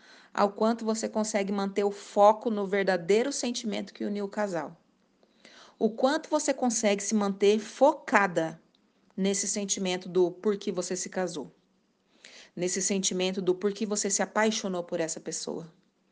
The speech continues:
nesse sentimento do porquê eu amo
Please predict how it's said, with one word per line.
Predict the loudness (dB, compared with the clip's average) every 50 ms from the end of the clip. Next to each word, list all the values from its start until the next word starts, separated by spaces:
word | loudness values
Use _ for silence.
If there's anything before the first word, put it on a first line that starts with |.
| _ _ _ _ _ _ _ -20 -20 -20 -20 -20 _ _
nesse | -2 0 2 4 4 2 2 0 -2
sentimento | -4 -4 -4 -4 -2 -2 -2 0 0 0 0
do | 0 -2 -2
porquê | -2 -2 -2 -4 -4 -4 -8 _ -4 -2 0 2 2 2 0 -2 -4 0 4
eu | 6 6 6 6 6 6 6
amo | 6 6 4 2 2 0 0 -2 -6 -10